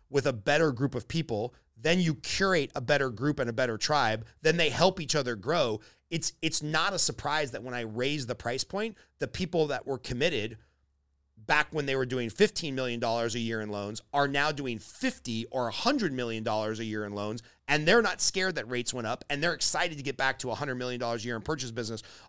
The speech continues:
all because I had that higher price point, which made people more committed, which means I had a better tribe, which means they have more success, which means we have more testimonials to get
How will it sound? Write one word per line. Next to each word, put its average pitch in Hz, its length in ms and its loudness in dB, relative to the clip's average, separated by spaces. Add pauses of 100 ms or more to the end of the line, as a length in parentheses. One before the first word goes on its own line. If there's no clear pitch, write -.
all 233 220 10
because 202 280 0
I 170 100 2
had 156 240 4
that 151 140 2
higher 127 240 2
price 254 280 4
point, 220 320 0 (180)
which 139 200 -2
made 147 220 4
people 143 240 0
more 127 160 2
committed, 185 480 -2 (140)
which 131 200 -2
means 139 160 0
I 123 80 2
had 123 160 4
a 113 60 2
better 107 280 4
tribe, 190 520 6 (160)
which 131 160 -8
means 139 160 -2
they 123 100 2
have 123 160 4
more 120 160 2
success, 190 520 2 (140)
which 139 160 -4
means 151 180 2
we 139 100 0
have 127 100 2
more 131 160 2
testimonials 170 800 2
to 131 80 -4
get 117 160 -4